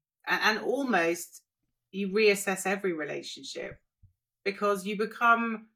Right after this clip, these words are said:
relationships become so much more important to you. And it's not about quantity anymore. It's not about being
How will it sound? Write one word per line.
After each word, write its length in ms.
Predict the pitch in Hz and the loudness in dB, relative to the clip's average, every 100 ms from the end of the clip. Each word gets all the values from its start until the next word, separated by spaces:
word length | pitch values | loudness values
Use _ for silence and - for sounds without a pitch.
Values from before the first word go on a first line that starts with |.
| _ _ _ _ _ _ _ _ | _ _ _ _ _ _ _ _
relationships 880 | 185 202 226 277 311 330 311 311 269 | -10 -2 2 6 6 6 6 4 -2
become 280 | 254 247 240 | -2 -2 0
so 200 | 262 247 | 2 2
much 400 | 247 185 - - | 0 -4 -6 -4
more 220 | 220 226 | -4 -2
important 580 | 226 - 262 262 254 196 | -4 -6 -6 -4 -4 -6
to 140 | - 175 | -2 0
you. 100 | 170 | 0
And 100 | 190 | -2
it's 140 | - | -2
not 220 | 214 214 | -2 0
about 400 | 220 220 208 - _ _ _ | 4 6 6 2 _ _ _
quantity 580 | 226 208 202 196 175 - | -6 -4 -4 -4 -4 -4
anymore. 300 | - 156 - _ _ _ | -4 -8 -12 _ _ _
It's 180 | 180 175 | -12 -8
not 180 | 214 214 | -6 0
about 340 | 220 233 - | 6 6 6
being 240 | 202 185 | 0 0